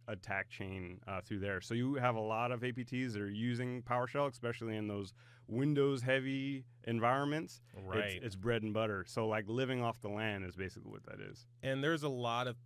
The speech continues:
Speaker 2: a lot of ways you can live off the lan with PowerShell.
Speaker 1: Yep.
Speaker 2: You can set up policies. You can view policies, which
Speaker 1: Yep.
Speaker 2: might give you,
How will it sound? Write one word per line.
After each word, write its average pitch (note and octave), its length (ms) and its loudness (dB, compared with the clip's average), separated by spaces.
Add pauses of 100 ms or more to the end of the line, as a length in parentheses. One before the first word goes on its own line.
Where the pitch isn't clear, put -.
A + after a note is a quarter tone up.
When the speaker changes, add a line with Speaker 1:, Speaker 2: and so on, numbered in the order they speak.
(160)
Speaker 2:
a A#2+ 60 -8
lot A#2+ 180 0
of A#2 80 -4
ways A2 460 -4
you G2 60 -8
can G#2 200 -10
live G2+ 160 -8
off G2+ 220 -6
the F#2+ 80 -8
lan F#2+ 380 -6
with C3+ 220 -4
PowerShell. A#2+ 840 -4
Speaker 1:
Yep. A#2 100 2
Speaker 2:
You A2+ 80 -10
can G#2 180 -10
set A2+ 220 -8
up A2 160 -6
policies. A#2+ 880 -6
You G#2+ 80 -10
can G2 160 -10
view G2+ 220 -8
policies, G#2 640 -8
which G2 160 -10
Speaker 1:
Yep. A2+ 160 -2
Speaker 2:
might G2 200 -6
give G2 200 -8
you, G2 340 -12